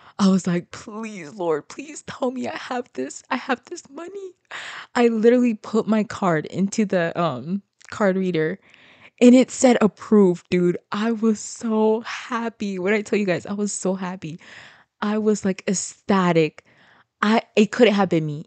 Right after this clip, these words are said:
It was definitely the Lord. I'm telling you, it could not. That was a blessing in and of itself,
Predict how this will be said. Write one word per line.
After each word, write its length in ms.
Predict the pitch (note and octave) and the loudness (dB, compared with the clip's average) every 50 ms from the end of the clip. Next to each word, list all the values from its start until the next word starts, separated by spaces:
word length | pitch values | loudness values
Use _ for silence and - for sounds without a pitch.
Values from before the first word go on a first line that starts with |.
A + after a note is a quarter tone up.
| - | 0
It 140 | A3+ A#3+ A#3 | 0 2 4
was 180 | G#3+ G#3+ F3+ E3 | 4 4 2 4
definitely 540 | - E3+ E3 E3+ - F3+ F3+ - E3 F3 E3 | 2 0 0 0 -2 -2 -2 -2 -2 -2 0
the 120 | E3+ D#3+ | 0 0
Lord. 320 | D#3 D#3 D3+ D3+ D3+ D3+ - _ _ _ _ - _ _ - - | 0 0 -2 -2 -2 -4 -6 _ _ _ _ -20 _ _ -4 0
I'm 160 | G3 G3+ G3 | 2 2 2
telling 400 | - - - G#3 F#3 F3+ E3+ E3 | 0 2 2 2 4 4 2 0
you, 200 | D3+ D3 - - - | -2 -6 -6 -2 2
it 160 | F#3+ G3 - | 2 2 2
could 280 | - - A3 G#3 F3 F3+ | 2 2 4 4 4 4
not. 320 | F3 E3+ E3+ E3 - - | 2 2 2 0 0 2
That 140 | E3+ E3+ F3+ | 4 4 4
was 140 | F3+ F3 F3+ | 4 4 2
a 40 | E3 | 2
blessing 600 | D#3+ - E3+ D#3+ E3 D#3+ E3+ - - F#3+ F3 - | 2 0 0 2 2 0 0 0 -2 -2 -2 0
in 140 | F3 F3 | 2 2
and 100 | E3+ D#3+ | 2 2
of 120 | D#3+ D#3 D3+ | 2 2 0
itself, 460 | D3 - - - D3 D3 C#3+ - | -2 -4 -4 -4 -2 -2 -2 -2